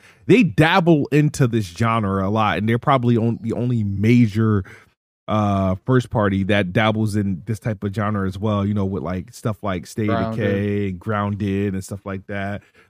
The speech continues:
Speaker 1: Uh, so they, they, they supply games. So on Xbox, Xbox guys are used to playing these type of games.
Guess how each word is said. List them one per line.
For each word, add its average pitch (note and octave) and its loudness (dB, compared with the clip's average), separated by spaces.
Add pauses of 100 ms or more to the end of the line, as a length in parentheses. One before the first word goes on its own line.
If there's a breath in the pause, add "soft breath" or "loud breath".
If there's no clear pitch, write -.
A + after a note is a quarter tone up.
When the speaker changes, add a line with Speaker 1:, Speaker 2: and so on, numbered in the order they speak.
Speaker 1:
Uh, A2+ -4
so B2 -2
they, D#3+ 0
they, C3 -4
they D#3 -2
supply F3+ 2
games. D#3+ -2
So C3 0
on D#3 -4
Xbox, F#3 -2
Xbox E3+ -8
guys D3 -4
are C#3+ -2
used C3 -8
to C3+ -14
playing C#3 -10
these C#3 -12
type C3 -8
of C#3 -16
games. C3+ -12